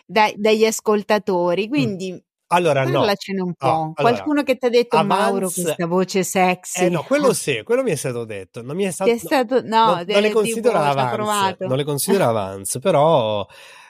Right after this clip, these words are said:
Speaker 2: eh, però sì, mi s-, mi è stato detto: "Ah, ma che bella voce che hai." Diciamo cose strane, ma io non direi che sono strane, cioè in realtà la stranezza è,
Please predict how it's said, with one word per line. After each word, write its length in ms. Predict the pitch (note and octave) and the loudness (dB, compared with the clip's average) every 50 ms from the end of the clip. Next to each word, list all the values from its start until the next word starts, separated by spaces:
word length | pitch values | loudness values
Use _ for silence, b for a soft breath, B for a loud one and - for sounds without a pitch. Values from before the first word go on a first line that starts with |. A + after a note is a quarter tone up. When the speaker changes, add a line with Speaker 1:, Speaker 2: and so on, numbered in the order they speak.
| B - | B -8
Speaker 2:
eh, 260 | - A2 G#2 G2+ F#2+ - - - _ _ _ _ _ _ _ _ _ | -4 -2 -2 -2 -4 -8 -12 -20 _ _ _ _ _ _ _ _ _
però 180 | - F3+ F#3+ | 0 0 2
sì, 220 | E3+ - - C3+ F#2+ | 2 0 -2 -6 -6
mi 180 | E2 F2 F#2 | -8 -10 -10
s-, 100 | F#2 - A#2 | -8 -8 -6
mi 280 | G#2+ G2+ G2+ G#2 G#2 G#2+ | -6 -6 -4 -2 0 0
è 20 | |
stato 280 | G#2 - - A2+ B2 C3 | 2 2 2 2 2 2
detto: 440 | A2+ E2 E2 G#2 - _ - F#2+ F2+ | 0 -2 -6 -8 -8 _ -6 -6 -4
"Ah, 40 | |
ma 140 | G#2 A#2 A2 | -2 -4 -2
che 160 | - - A#2 | -2 -2 0
bella 220 | G2+ G2+ G#2 - A2 | 2 2 4 4 2
voce 340 | G2 F2+ G2 G2 - - G2 | 2 0 -4 -4 -2 -4 -2
che 160 | - G#2 F#2+ | 0 -2 0
hai." 380 | F2+ F2 F2 F#2 F#2+ G#2 G#2+ B B B B _ | 0 -2 -2 -2 -2 -2 -4 B B B B _
Diciamo 480 | - F3 F3 E3+ - A#3 B3 B3 F#3+ - | -4 -2 -2 0 2 2 2 2 2 2
cose 340 | - F#3+ G3+ G3 E3 G3 F3+ | 2 2 2 2 2 0 -2
strane, 880 | - - - - F#3+ F#3+ G3 G#3 A3 A3+ A#3+ A#3+ A#3+ A#3+ A#3 A3 _ _ _ _ _ _ _ - | -2 -2 0 0 0 0 -2 -2 -2 0 2 2 2 2 0 -4 _ _ _ _ _ _ _ -8
ma 140 | G3+ A3 G3 | -6 -4 -2
io 120 | G3+ C4 D4+ | -2 0 0
non 200 | A#3+ D#3+ D3 C3+ | 0 0 2 2
direi 320 | C3 C3+ C3 C3+ A#2+ G2+ | 2 2 2 2 0 0
che 80 | F#2+ G#2+ | -2 -6
sono 240 | G2+ - A2+ G#2+ A2 | -8 -8 -8 -8 -6
strane, 600 | A2 - - - - B2 A2+ G#2 G2 G2 G#2+ A2 | -6 -6 -4 -2 -2 0 0 0 -2 -4 -4 -4
cioè 180 | - - E3 B2+ | -2 -2 -2 0
in 80 | A#2 | 0
realtà 500 | B2 D3+ D3+ - B3 A#3 G#3 D3+ B2 A#2 B B B B B B B B | -2 -2 -2 2 2 2 4 2 2 0 B B B B B B B B
la 140 | - C3+ C3 | -2 0 0
stranezza 640 | - - - D#3+ D#3+ E3 F3+ G3+ A3 A3 - - F3 | 0 0 2 2 2 4 4 2 2 2 2 2 2
è, 260 | C3+ A#2+ A#2 - _ | 2 2 0 -2 _